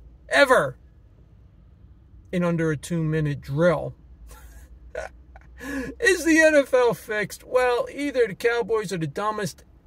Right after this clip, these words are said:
motherfuckers on earth, or that thing was rigged. How many penalties on the Cowboys? Uh, horrible coaching, horrible decisions.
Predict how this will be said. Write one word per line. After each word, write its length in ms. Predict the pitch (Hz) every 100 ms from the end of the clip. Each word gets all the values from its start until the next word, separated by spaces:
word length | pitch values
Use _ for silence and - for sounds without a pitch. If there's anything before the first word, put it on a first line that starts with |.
| _ _ _ _ - -
motherfuckers 1040 | 202 214 196 - 220 202 202 190 165 - - _
on 220 | 202 190 175
earth, 560 | 214 220 220 - - - - - - - - - - - -
or 600 | 262 285 247 240 233 160 - - - - - - - - - - - -
that 160 | 254
thing 240 | - 247 240
was 200 | 240 180
rigged. 500 | 226 262 220 160 131 - - -
How 160 | 254
many 220 | 262 262 240
penalties 600 | - 226 214 185 196 170
on 160 | 185
the 80 | 170
Cowboys? 1040 | - 165 165 156 156 165 160 165 156 - - - - - - - - -
Uh, 440 | 170 165 165 160 - - -
horrible 600 | 160 - 247 240 196 190
coaching, 580 | - 196 185 180 185 180
horrible 460 | 131 226 240 190
decisions. 1040 | 180 156 - 170 165 156 170 165 147 -